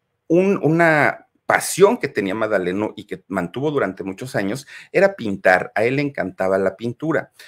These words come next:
Entonces, mucho tiempo él hacía sus cuadros y los vendía, hacía sus shows callejeros y de ahí sacaba un dinerito. Se iba de fotógrafo y de ahí, es decir, un, un muchacho bastante, bastante trabajador,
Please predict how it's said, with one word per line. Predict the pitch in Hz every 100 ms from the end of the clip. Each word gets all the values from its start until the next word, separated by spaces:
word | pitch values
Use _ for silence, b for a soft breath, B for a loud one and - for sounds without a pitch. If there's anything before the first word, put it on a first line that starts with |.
| B B
Entonces, | 131 151 143 135 135 147 - _
mucho | 107 127 175 175 175
tiempo | - 107 98 117 -
él | 104
hacía | 113 - 104
sus | - -
cuadros | - 143 147 143 156 -
y | 95
los | 87 85
vendía, | 76 80 92 101 90 -
hacía | 92 98 110
sus | - 113
shows | - 127 135
callejeros | 92 90 87 170 170 170 175 B B B
y | - 170 143
de | 87
ahí | 95
sacaba | - - 95
un | 98 95
dinerito. | 92 90 101 120 -
Se | - 110
iba | 135 127
de | 104
fotógrafo | 98 - 180 175 170 175 165
y | 110
de | 104
ahí, | 117 B B -
es | 330
decir, | 381 - 127 -
un, | 165 185 185
un | 165
muchacho | 190 196 127 - 165 -
bastante, | 101 - - 123 127
bastante | 131 110 - 101 104
trabajador, | - 101 98 98 101 98